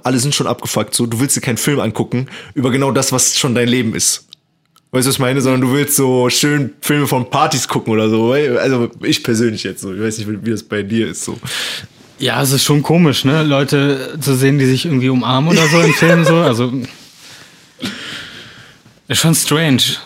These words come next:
Speaker 1: Ja, ja.
Speaker 2: Aber es ist, ja.
Speaker 1: Wie ist denn bei dir im Corona? Also wie, wie verlief das? Wie war das letzte Jahr bei dir?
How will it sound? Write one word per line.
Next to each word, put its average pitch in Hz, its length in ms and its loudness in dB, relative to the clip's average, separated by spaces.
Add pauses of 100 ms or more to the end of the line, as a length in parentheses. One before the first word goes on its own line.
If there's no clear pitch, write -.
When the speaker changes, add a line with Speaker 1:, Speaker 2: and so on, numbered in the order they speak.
Speaker 1:
Ja, 104 240 -2 (140)
ja. 113 200 -4 (760)
Speaker 2:
Aber 139 180 0
es 139 160 0
ist, - 260 0
ja. 110 280 -2 (800)
Speaker 1:
Wie 143 80 -2
ist 156 120 0
denn 175 100 2
bei 120 60 2
dir 113 160 2
im 101 260 -4
Corona? 90 500 -4
Also 95 220 -6
wie, 127 260 0
wie 113 100 -2
verlief 110 260 -2
das? 95 140 -4
Wie 110 80 -4
war 113 80 0
das 104 100 -2
letzte 101 200 -4
Jahr 104 140 0
bei 98 80 -4
dir? 87 160 -10